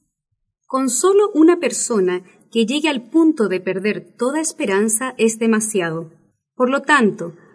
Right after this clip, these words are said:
es alarmante ver lo que parece ser una epidemia de desesperanza.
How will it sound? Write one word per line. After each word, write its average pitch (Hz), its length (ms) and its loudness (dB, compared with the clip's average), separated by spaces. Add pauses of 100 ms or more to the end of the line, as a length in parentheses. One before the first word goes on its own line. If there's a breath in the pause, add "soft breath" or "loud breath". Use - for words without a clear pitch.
(120)
es 247 220 0
alarmante 240 680 0
ver 233 540 -2
lo 240 160 -2
que 247 160 -2
parece 262 440 -2
ser 311 220 0
una 277 160 2
epidemia 254 600 2
de 320 100 -2
desesperanza. 285 960 -4